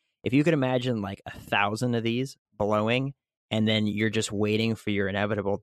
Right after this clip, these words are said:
death. And as, you know, the sound gets closer through the trees and you can hear the hoots and hollering and screams of people and also these going on,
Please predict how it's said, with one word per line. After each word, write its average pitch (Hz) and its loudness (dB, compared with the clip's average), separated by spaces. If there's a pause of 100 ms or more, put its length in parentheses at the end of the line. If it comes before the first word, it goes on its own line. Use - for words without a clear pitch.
death. 101 -4 (380)
And 110 -2
as, 117 0 (340)
you 120 2
know, 110 -2
the 104 -4
sound 123 0
gets 113 -4
closer 123 0
through 131 0
the 110 0
trees 117 -4 (100)
and 117 -2
you 110 -2
can 113 -2
hear 113 0
the 104 -2
hoots 131 -2
and 107 -6
hollering 113 2
and 104 -4
screams 113 0
of 104 -4
people 120 0
and 104 -4
also 110 0
these 107 -4
going 120 2
on, 143 2